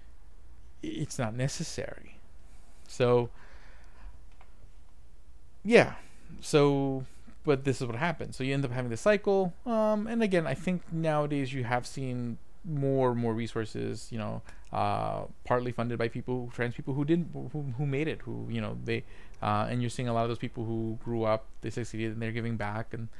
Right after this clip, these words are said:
providing, like, shelter or runaway housing, and that's great stuff. And that's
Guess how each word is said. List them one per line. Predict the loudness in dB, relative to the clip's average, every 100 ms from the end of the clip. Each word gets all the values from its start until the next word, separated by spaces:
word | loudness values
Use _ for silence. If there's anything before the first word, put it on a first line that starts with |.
| -8 -8 -4
providing, | 0 2 2 2
like, | 0 -2
shelter | -2 -2 -2 -2
or | -2 0 0 0
runaway | 0 2 2
housing, | 2 2 0 0 0
and | 0
that's | 0 -4 -2
great | 0 0
stuff. | -2 -2 -2 2
And | 4
that's | 4 2